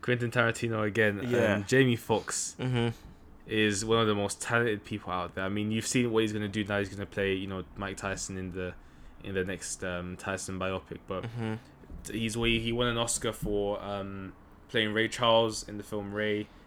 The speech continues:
Speaker 1: He can,
Speaker 2: Mm.
Speaker 1: he's a, he's a, he's an amazing singer, great music career.
Speaker 2: Mm-hmm.
Speaker 1: I mean, he's just an unbelie-, he's a, you know, comedian, impressionist.
Speaker 2: Mm-hmm.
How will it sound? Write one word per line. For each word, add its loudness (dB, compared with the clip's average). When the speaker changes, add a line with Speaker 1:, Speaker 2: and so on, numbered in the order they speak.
Speaker 1:
He -4
can, 0
Speaker 2:
Mm. -6
Speaker 1:
he's -4
a, 0
he's -2
a, 0
he's -2
an -2
amazing 2
singer, 4
great 2
music -4
career. 0
Speaker 2:
Mm-hmm. -2
Speaker 1:
I 0
mean, -2
he's 4
just -2
an -6
unbelie-, 2
he's 0
a, 2
you -2
know, 0
comedian, 4
impressionist. 0
Speaker 2:
Mm-hmm. -2